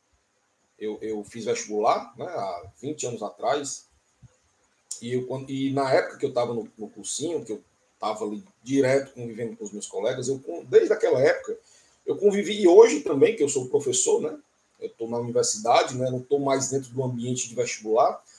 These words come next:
mas a gente sempre tem contato com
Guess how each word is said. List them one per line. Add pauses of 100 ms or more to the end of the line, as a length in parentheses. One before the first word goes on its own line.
(120)
mas
a
gente
sempre
tem
contato (1080)
com